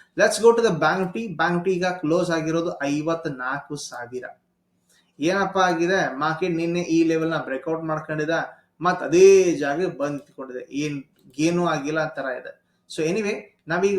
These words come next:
ಮಾಡೋಣ, ಕೆಳಗಡೆ ಮೇಜರ್ ಲೆವೆಲ್ ಡ್ರಾ ಮಾಡೋಣ, that is ಫಿಫ್ಟಿ ತ್ರೀ ಸಿಕ್ಸ್ ಹಂಡ್ರೆಡ್. ಓಕೆ, ಇದೊಂದು ಇಂಪಾರ್ಟೆಂಟ್ ಝೋನ್ ಆಗಿದೆ. And ಮೇಲ್ಗಡೆ ಲೆವೆಲ್ ಕೂಡ ಒಂದು ಡ್ರಾ ಮಾಡ್ತೀನಿ,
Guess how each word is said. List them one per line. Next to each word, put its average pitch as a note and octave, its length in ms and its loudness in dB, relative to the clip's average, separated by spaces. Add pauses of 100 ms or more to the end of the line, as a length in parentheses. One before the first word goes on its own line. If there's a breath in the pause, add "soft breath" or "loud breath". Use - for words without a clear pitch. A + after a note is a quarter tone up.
ಮಾಡೋಣ, F3 220 0 (240)
ಕೆಳಗಡೆ F3+ 340 2 (280)
ಮೇಜರ್ D3+ 280 0
ಲೆವೆಲ್ D#3+ 160 -2
ಡ್ರಾ D#3 120 0 (100)
ಮಾಡೋಣ, D3 220 -4 (180)
that C#3 160 -4
is C#3+ 80 -14 (160)
ಫಿಫ್ಟಿ F3 340 -6
ತ್ರೀ E3+ 120 0 (100)
ಸಿಕ್ಸ್ - 200 -12
ಹಂಡ್ರೆಡ್. E3 260 -6 (460)
ಓಕೆ, - 200 -4
ಇದೊಂದು D3+ 320 0
ಇಂಪಾರ್ಟೆಂಟ್ D#3 400 -4
ಝೋನ್ C#3+ 200 -2
ಆಗಿದೆ. C#3+ 220 -4 (460 loud breath)
And G#3 140 -4 (300)
ಮೇಲ್ಗಡೆ G3 360 0 (100)
ಲೆವೆಲ್ D#3+ 280 2
ಕೂಡ G#3+ 80 -2 (100)
ಒಂದು D#3 180 -4
ಡ್ರಾ C3+ 100 -2 (140)
ಮಾಡ್ತೀನಿ, B2+ 320 -10